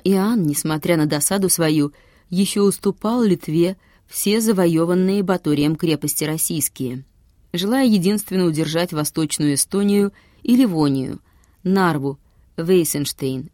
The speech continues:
Дербт, и на таком условии заключить семилетнее перемирие. Ответом на сию грамоту было третье выступление Баториева в поле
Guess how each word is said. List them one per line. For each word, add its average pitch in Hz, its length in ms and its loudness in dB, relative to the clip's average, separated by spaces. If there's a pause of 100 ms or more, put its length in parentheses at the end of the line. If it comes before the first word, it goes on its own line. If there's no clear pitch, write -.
Дербт, 151 520 -2 (560)
и 196 100 2
на 202 100 6
таком 214 360 2
условии 240 480 2
заключить 202 560 0
семилетнее 160 640 0
перемирие. 143 680 0 (840)
Ответом 175 520 0
на 147 100 2
сию 147 260 -2
грамоту 214 540 -2 (460)
было 254 260 2
третье 220 640 2
выступление 170 880 0
Баториева 147 680 0
в - 140 -16
поле 147 420 -4